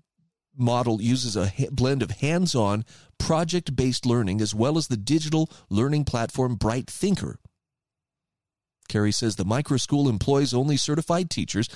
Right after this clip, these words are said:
something Becker says separates her school from other micro school networks. But she works hard to create a family-centered learning environment that prioritizes parents and customizes learning to each student's district, distinct needs, rather. For instance,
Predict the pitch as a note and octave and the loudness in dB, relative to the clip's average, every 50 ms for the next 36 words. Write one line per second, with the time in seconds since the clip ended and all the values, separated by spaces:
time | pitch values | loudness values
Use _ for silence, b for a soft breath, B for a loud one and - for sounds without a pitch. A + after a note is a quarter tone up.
0 | B B B B - B2 B2 C3+ E3 D#3+ A#2+ A#2 A#2+ A#2+ - C3 - - B2 A#2+ | B B B B -2 0 0 2 0 0 0 0 -2 -2 -2 -2 -2 0 0 -2
1 | A#2+ - B B B B - - A#3 - - F#3 D#3+ D#3+ - - D3+ - - - | -2 -4 B B B B -2 -2 0 0 2 2 2 0 0 0 -2 0 0 0
2 | G#2+ G2 G#2 - B2+ A2 A2+ A2 B2 A2+ G#2 G2 A2 G#2+ - A#2 G#2+ - - B2 | 0 0 0 0 0 0 0 2 0 0 2 0 0 0 0 -2 -2 -2 0 0
3 | G#2+ G#2 G2+ A2 C#3+ C#3+ G2+ D2+ D2 - - - - - _ _ _ _ _ _ | 0 0 0 0 -2 -2 -2 -4 -4 -6 -6 -8 -10 -10 _ _ _ _ _ _
4 | _ _ _ _ _ _ _ _ B B B B B2 - - E3+ E3 E3 D3+ - | _ _ _ _ _ _ _ _ B B B B -2 0 0 0 0 0 0 0
5 | - - - D#3+ F3 F3+ D3 A2+ - - A2+ G#2+ G#2+ G#2 - - - C#3 D3 D#3+ | -4 -2 0 0 2 2 0 0 0 2 2 2 2 0 0 -2 -2 0 0 0
6 | E3+ F3 F3 D3+ - - E3+ D3 G#2 F2+ G2+ G#2+ G2 G2+ B2 D3 D3+ D#3+ E3 D#3+ | 0 0 0 0 0 0 0 0 0 0 0 0 0 0 2 2 2 2 2 2
7 | D#3 B2 G#2 G2+ G#2 G#2+ A2+ G2 - B B B B - D#3 - - - G#2+ G2 | 2 2 0 0 0 0 -2 -2 -4 B B B B -4 -4 -2 0 0 0 2
8 | F#2+ A2 D3+ F3 E3 - E3 D3 D#3 D3+ D#3 D3+ - - - A2+ G2 F#2+ F#2 - | 2 2 2 0 0 0 -2 0 0 -2 -2 -4 -4 -4 -2 -2 -2 -2 -2 -4
9 | - B B B B A#2 A2 G2 - - - - - - D3+ A2 F#2 F#2 G2 G#2 | -8 B B B B -2 -2 -2 -2 -2 -2 -2 0 0 -2 0 0 -2 -2 -2
10 | A#2 G#2 F#2 F2+ F2+ F#2 G2+ G#2 - G#2+ - - A2+ B2+ C#3+ - - - A#2 G#2+ | -4 -2 -2 -2 0 0 0 -2 -4 -6 -6 -4 -2 -2 -2 -2 -2 -2 0 0
11 | G#2 A#2 A2 - - A2 G#2 - - A2 G2+ - - - B2 A2+ G#2 - - - | 0 0 -2 -4 -4 -4 -4 -2 -2 -2 -4 -4 -6 -8 -4 -4 -2 -2 -2 0
12 | D#3+ D3+ - - - - C3+ D#3 C#3+ G2+ - - E2 D#2 B1+ - B1 - - _ | 0 0 0 -2 -2 0 0 0 0 0 -2 -4 -6 -6 -8 -8 -12 -14 -16 _
13 | _ _ _ _ B B B B B B B B B B D3 D3 C#3+ C3 - - | _ _ _ _ B B B B B B B B B B 0 0 0 0 0 -2
14 | A#2 G2 - | -4 -4 -4